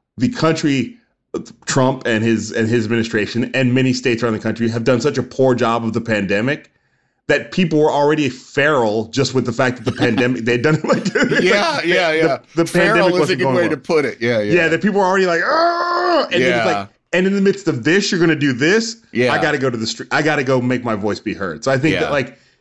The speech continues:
Speaker 1: if, if the, if the, if the, if in, in an alternate universe, President Hillary Clinton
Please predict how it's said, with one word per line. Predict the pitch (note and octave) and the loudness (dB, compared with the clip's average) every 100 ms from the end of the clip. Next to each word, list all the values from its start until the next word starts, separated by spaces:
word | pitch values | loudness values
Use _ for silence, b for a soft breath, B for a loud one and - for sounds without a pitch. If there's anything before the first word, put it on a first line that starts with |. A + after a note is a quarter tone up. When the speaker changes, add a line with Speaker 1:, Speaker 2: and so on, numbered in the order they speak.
| b _ | b _
Speaker 1:
if, | E3+ E3 - _ _ _ _ _ _ _ _ _ _ | 2 2 -2 _ _ _ _ _ _ _ _ _ _
if | D3+ E3 | 0 2
the, | D#3 - C#3+ | 0 -2 -4
if | C3 | -2
the, | D3 C3+ C3 - | 0 0 0 -2
if | C3+ - | -4 -2
the, | D3+ D3 | -2 0
if | B2+ - _ _ D3 | -2 -6 _ _ -2
in, | D3 D3+ | -2 0
in | D3+ D3 | 0 0
an | |
alternate | D3 F3 F#3 E3+ | 2 0 0 0
universe, | D#3 C#3 G#2+ G2 G#2+ - - _ _ _ _ _ | 2 2 0 -2 -4 -8 -12 _ _ _ _ _
President | - D#3+ C#3 C#3+ A#2 | 0 2 2 -2 -2
Hillary | B2+ D3 E3 | 0 2 2
Clinton | D#3+ C3+ G#2 A2 B2+ | 0 0 0 -4 -4